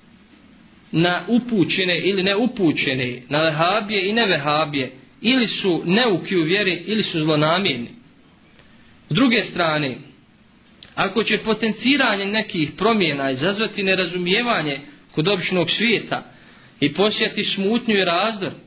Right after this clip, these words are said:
onda se takve stvari trebaju ostaviti za neka druga vremena,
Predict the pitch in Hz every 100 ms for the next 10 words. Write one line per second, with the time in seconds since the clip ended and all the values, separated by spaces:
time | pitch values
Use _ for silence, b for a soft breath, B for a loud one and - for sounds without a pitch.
0 | - B B B B 269 247 214 196 226
1 | 220 185 175 196 185 170 165 - - -
2 | _ _ - - 202 202 185 165 190 170
3 | 185 156 160 160 175 175 165 160 214 160
4 | 143 143 143 143